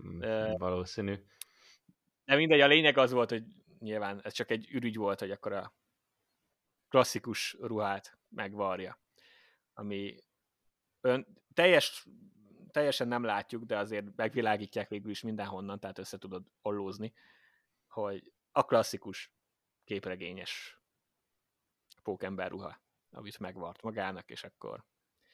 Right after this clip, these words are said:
Speaker 2: megkaptuk készen a, a pókembert.
Speaker 1: És az de jól nézett
Speaker 2: Úgy,
Speaker 1: ki.
Speaker 2: ahogy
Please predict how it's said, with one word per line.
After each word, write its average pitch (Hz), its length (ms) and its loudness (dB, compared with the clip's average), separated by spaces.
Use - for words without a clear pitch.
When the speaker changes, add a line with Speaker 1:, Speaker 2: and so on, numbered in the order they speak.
Speaker 2:
megkaptuk 117 580 0
készen 95 420 -8
a, 92 200 -14
a - 100 -8
pókembert. 92 680 -8
Speaker 1:
És - 220 -6
az 101 160 0
de 101 100 -4
jól 87 200 -4
nézett 90 200 -2
Speaker 2:
Úgy, 131 80 4
Speaker 1:
ki. 123 60 4
Speaker 2:
ahogy 113 240 2